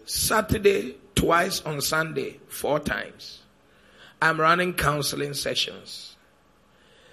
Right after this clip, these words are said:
Now, the last time I was telling you, when I went to do my first degree, I paid my own school fees. Not my parent. My parent didn't pay my fees. My second degree,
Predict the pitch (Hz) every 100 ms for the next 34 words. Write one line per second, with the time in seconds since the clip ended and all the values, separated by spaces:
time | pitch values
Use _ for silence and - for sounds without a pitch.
0 | _ 202 214 175 123 - - _ _ _
1 | _ _ _ _ - 160 185 - - 185
2 | 165 151 180 196 190 180 147 107 - 190
3 | 254 254 190 185 180 175 - - 160 139
4 | 127 147 143 135 135 - - 147 233 196
5 | 156 143 170 - - 135 - - - -
6 | _ _ _ _ _ _ _ _ _ _
7 | 180 220 196 139 143 156 147 175 180 262
8 | 240 214 185 185 - 151 107 113 117 117
9 | - - _ _ _ _ _ _ _ _
10 | _ _ _ _ _ _ - 151 156 147
11 | 196 - 208 190 143 143 151 110